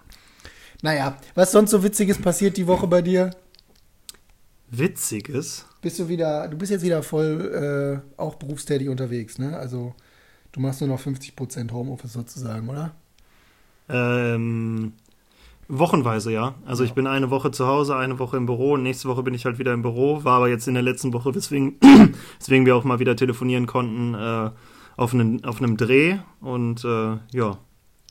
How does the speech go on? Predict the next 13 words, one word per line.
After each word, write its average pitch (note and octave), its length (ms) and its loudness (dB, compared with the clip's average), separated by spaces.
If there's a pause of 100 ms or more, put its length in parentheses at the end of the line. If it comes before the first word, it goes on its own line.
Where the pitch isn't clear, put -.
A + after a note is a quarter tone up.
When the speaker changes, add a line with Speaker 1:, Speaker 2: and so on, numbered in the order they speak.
(760)
Speaker 2:
Äh, A#2 160 -2
ich G#2+ 80 -6
will B2+ 120 2
nicht A#2+ 120 0
sagen, B2 280 0
es A#2+ 120 -4
geht C3 160 0
in B2 100 0
Richtung A#2+ 300 -2
Normalität, A#2+ 640 2
aber B2+ 160 -2
es A#2 200 -6
wird - 520 -6